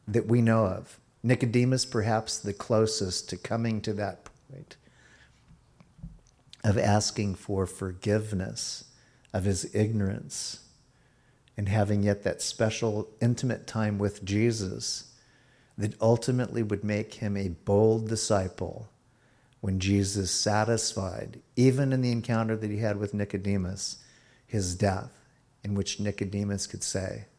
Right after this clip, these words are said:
"I owe him my service. I will pair up with Joseph of Arimathea. I will tend the Lord.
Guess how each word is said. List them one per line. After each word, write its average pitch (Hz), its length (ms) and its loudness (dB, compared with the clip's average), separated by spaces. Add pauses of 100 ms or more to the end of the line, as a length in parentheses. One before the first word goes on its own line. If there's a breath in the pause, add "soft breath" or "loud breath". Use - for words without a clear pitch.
(560)
"I 101 200 -2
owe 101 280 2
him 95 400 -10 (1040)
my 95 220 -2
service. 98 960 -4 (1000 soft breath)
I 98 120 -2
will 92 160 0
pair 104 420 2
up 101 180 -2
with 95 320 -6
Joseph 101 840 0
of 95 300 -12 (100)
Arimathea. 98 960 -2
I 98 480 -2 (120)
will 90 480 -2 (760 soft breath)
tend 92 420 -2
the - 160 -6
Lord. 90 520 -8